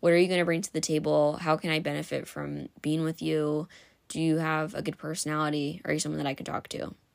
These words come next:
You know? So, I don't know. I kinda just think of that for myself. Like, do I have a good personality?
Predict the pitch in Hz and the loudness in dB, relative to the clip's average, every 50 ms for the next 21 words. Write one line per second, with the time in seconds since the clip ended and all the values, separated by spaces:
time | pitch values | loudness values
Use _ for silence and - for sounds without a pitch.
0 | _ _ - 175 185 190 185 185 185 - - - - - - _ _ - - - | _ _ 0 4 6 8 8 8 6 4 -2 -14 -20 -20 -20 _ _ -2 4 8
1 | 202 190 190 185 180 170 - - 170 190 190 175 170 165 160 160 175 196 - 208 | 10 12 12 12 10 8 6 8 8 8 10 8 8 8 8 8 6 6 4 4
2 | 202 196 185 - - 185 175 170 175 180 190 170 165 160 - - 170 165 160 156 | 4 4 2 2 2 0 0 0 0 4 6 6 6 6 2 0 0 0 2 2
3 | 160 - - 156 156 160 170 180 175 170 - 160 151 156 165 - 170 160 165 160 | 0 0 2 4 6 8 8 6 4 2 0 -2 -2 -2 0 0 2 4 4 4
4 | 156 160 160 160 156 160 - - - 160 160 - - 160 156 151 156 156 156 160 | 2 0 -2 -2 -2 -2 -4 -6 -6 -4 -4 -2 -2 -2 0 0 0 0 0 0
5 | 160 160 160 160 170 | 0 0 0 -2 -2